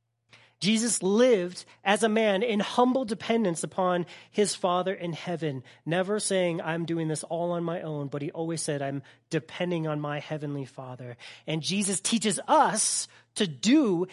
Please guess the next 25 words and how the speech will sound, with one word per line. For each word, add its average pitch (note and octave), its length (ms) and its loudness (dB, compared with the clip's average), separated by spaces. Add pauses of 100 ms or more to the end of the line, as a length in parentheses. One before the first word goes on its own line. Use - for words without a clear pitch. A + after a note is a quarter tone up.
(140)
the F#3 160 2
exact F#3 500 0
same F3 320 2
thing. D3+ 380 -2
He D3+ 140 -4
teaches D#3+ 340 -4
us G3 240 -2
how G3 140 0
to F3 100 0
live D3+ 380 0 (320)
that E3 360 2
same D3 340 -4
life. B2 520 -10 (1600)
Jesus G3+ 720 0
reveals G#3+ 1000 2
the G3+ 120 0
Father A3 460 2
to G3+ 280 -2
us - 640 -4 (640)
and A3 220 4
then G#3+ 180 4
carries C4 760 4
us A#3+ 320 0
to B3+ 300 2
him F3+ 360 2